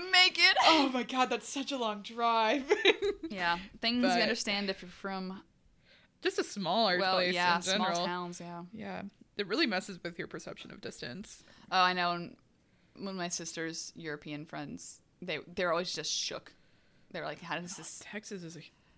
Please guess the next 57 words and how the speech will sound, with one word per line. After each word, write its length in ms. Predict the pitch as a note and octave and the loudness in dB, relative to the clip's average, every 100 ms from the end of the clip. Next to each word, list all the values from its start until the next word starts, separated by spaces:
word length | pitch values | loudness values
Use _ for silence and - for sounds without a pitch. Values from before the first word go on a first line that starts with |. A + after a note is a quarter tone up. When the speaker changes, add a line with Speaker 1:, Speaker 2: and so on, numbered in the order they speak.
| _ | _
Speaker 1:
That 120 | F#3+ | 0
summer 220 | - G3+ G#3 | 2 2 2
camp 260 | A#3 G#3+ | -2 0
I 80 | A3 | 0
worked 260 | G#3+ G#3+ A#3+ | 0 0 2
at 180 | A3 - | 2 0
that 100 | F3 | 2
had 220 | F4+ D#4+ | 4 6
a 40 | |
Speaker 2:
Oh. 80 | C4+ | 6
Speaker 1:
bunch 240 | A3+ F#3 F#3 | 2 0 -4
of, 240 | E3+ - - | -6 -8 -6
um, 500 | F3+ D#3+ D#3 D#3+ - _ _ _ _ | -2 -2 -4 -10 -16 _ _ _ _
employees 560 | F#3 F3+ F3 E3+ F3 F3 | -8 -4 -4 -2 -4 -6
from 160 | F3 | -10
foreign 240 | E3+ E3 E3 | -8 -8 -8
countries, 520 | D#3 D#3+ G#3 A3 A#3 - | -8 -10 -8 -8 -8 -6
I, 140 | F3+ E3 | -4 -2
they 160 | F#3+ | 0
were 80 | F#3 | 0
all 140 | F3+ | 0
Speaker 2:
Mm-hmm. 60 | F3 | 0
Speaker 1:
like, 140 | E3+ - - | -4 -8 -20
"What 180 | - - | -20 -18
is 160 | D3 - | -16 -16
this?" 260 | - - | -16 -12
And 80 | E3 | -10
I 20 | |
was 60 | E3 | -4
like, 180 | E3 E3 - - - | -4 -4 -14 -18 0
"Actually, 300 | - G#3+ - | 4 6 4
this 160 | A3 A3+ | 2 0
is 80 | A3+ | 2
also 260 | F#3+ - | 2 4
a 80 | G3+ | 2
misnomer, 440 | F3 F3 F3+ E3+ F3+ | 2 -2 -2 -2 -2
'cause 140 | A#3+ | -4
the 80 | G3 | -6
camp 220 | G3+ G#3+ | -4 -2
was 100 | A3+ | 0
in 60 | A3 | 0
the 60 | |
middle 320 | F#3+ F3+ F#3+ F3+ | 0 0 0 0
of 60 | |
nowhere." 340 | F3 E3 E3 D#3+ | -2 -2 -2 -2
It 120 | G3 | -2
was 140 | A3+ A3+ | -2 -2
in 80 | |
a 240 | G#3 F#3 - - _ - | 0 0 -2 -8 _ 0
un-, 260 | G3+ G#3+ - | 0 0 0
it 80 | A3+ | 0
was 140 | A#3+ | 2
so 180 | - A3+ | 2 2
far 180 | A3+ G3+ | 4 4
out, 140 | G3+ | 4
it 40 | G#3 | 4
was 120 | F#3+ | 0